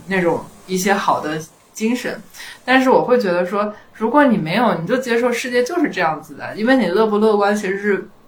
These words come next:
没有区别的，就是你爱笑的女孩运气不会太差，但你运气差的女孩她也笑不出来。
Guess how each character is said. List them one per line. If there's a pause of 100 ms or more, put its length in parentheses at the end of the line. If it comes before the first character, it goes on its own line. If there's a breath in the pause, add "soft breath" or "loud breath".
没
有
区
别
的，
就
是 (460)
你
爱
笑
的
女
孩
运
气
不
会
太
差，
但
你
运
气
差
的
女
孩
她
也
笑
不
出
来。